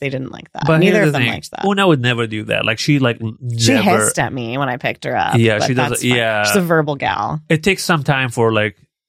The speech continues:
Speaker 2: for her to, like, to be, like, and she also, like, wants to be picked up in a very specific way.
Speaker 1: Right.
Speaker 2: But she never, like, like, even when she bites me, like, it's such a cute
Speaker 1: Yeah.
Speaker 2: bite.
Speaker 1: Right. Same with my cat. Maybe it's
Speaker 2: Yeah.
Speaker 1: a girl cat, boy cat thing,
Speaker 2: It's
Speaker 1: 'cause
Speaker 2: girl cats,
Speaker 1: my
Speaker 2: yeah.
Speaker 1: cat will, like,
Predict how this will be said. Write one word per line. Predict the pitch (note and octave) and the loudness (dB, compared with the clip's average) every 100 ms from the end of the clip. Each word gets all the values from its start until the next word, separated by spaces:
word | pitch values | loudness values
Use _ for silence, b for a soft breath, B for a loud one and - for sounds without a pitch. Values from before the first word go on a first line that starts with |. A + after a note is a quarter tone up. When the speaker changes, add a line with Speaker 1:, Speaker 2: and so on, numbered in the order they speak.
| - | -8
Speaker 2:
for | - A#2+ | 0 2
her | A2+ A2 | 2 0
to, | A#2 | 0
like, | G#2+ G2+ | 0 -2
to | - | -6
be, | G#2 A2 | -4 -4
like, | - A#2 | -2 -2
and | A#2+ B2 | -2 0
she | C#3 | 2
also, | B2+ C3 C3 | 2 0 0
like, | A#2 | 0
wants | A2 A2+ | 0 -2
to | - | -2
be | A2+ | -4
picked | - B2 - | -2 -2 -2
up | G#2+ | -2
in | G#2+ | -2
a | G2+ | -4
very | G#2+ A#2 G#2 | -2 -2 -2
specific | - G#2+ - A2 A2+ - | -4 -6 -2 -2 -4 -4
way. | A2+ G#2 G2 B2 | 0 0 0 0
Speaker 1:
Right. | C#3 B2+ C3 - B - | 0 -2 -6 -14 B -6
Speaker 2:
But | A2+ A2+ A2 G#2+ G#2 - _ b b | -2 0 2 2 0 -2 _ b b
she | - C#3+ C#3+ | 0 2 2
never, | B2+ B2 B2+ | 2 0 0
like, | A#2+ A2+ G#2 - - - | 0 -2 -4 -8 -10 -4
like, | D3+ | 0
even | F#3+ G#3+ | 0 2
when | F#3+ | 2
she | D#3+ | 2
bites | A#2 A2 A#2 - | 0 -2 -4 -4
me, | D3 | 0
like, | C#3+ A#2 | 2 0
it's | - B2+ | 0 -2
such | - - C#3+ C3+ D3+ | -2 -2 -2 -2 0
a | C3 A#2+ G2+ D2+ _ _ _ _ | 2 2 0 -4 _ _ _ _
cute | F3 | 0
Speaker 1:
Yeah. | F3 B2 - A#2+ | 2 2 2 0
Speaker 2:
bite. | A2 B2 - - | -2 -2 -6 0
Speaker 1:
Right. | B3+ C4+ F#3 | 2 2 2
Same | C#4+ | 2
with | G#4 D4+ | 2 2
my | B3 | 2
cat. | D#4+ G#3 D#3 E3 | 0 -2 -2 0
Maybe | G3+ | 2
it's | C#4 | 4
Speaker 2:
Yeah. | B2 A2 | 4 4
Speaker 1:
a | |
girl | F#3 | 0
cat, | F3+ F#3+ D#3 | 0 0 0
boy | D3+ | -2
cat | D#3 D#3+ D3 | -2 -4 -4
thing, | F3 | -2
Speaker 2:
It's | D#3 | 0
Speaker 1:
'cause | F3 | 2
Speaker 2:
girl | F3 | 2
cats, | D#3 A#2 F2 - | 2 -2 -4 -2
Speaker 1:
my | G3+ | 2
Speaker 2:
yeah. | G#3 | 4
Speaker 1:
cat | D4 D4 | 2 2
will, | B3 | 4
like, | G#3+ | 2